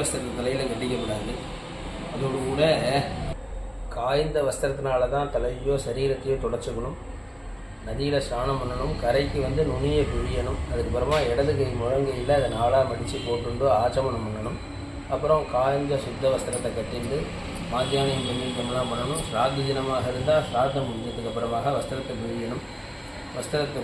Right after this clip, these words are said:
பிழிஞ்சு அதுக்கப்புறமாக மறுபடியும் ரெண்டு வாட்டி ஆச்சமனம் பண்ணணும். இது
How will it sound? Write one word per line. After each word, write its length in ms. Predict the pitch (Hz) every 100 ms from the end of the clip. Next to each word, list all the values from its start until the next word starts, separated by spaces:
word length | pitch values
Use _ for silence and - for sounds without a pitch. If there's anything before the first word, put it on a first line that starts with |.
| 120
பிழிஞ்சு 480 | 131 135 131 139 170 - 131
அதுக்கப்புறமாக 720 | 127 127 123 135 135 131 117 170 180 - - - -
மறுபடியும் 380 | 135 139 147 147
ரெண்டு 140 | 127 117
வாட்டி 240 | 120 120 120
ஆச்சமனம் 420 | 117 120 127 117
பண்ணணும். 300 | 107 104 110 - - -
இது 120 | 107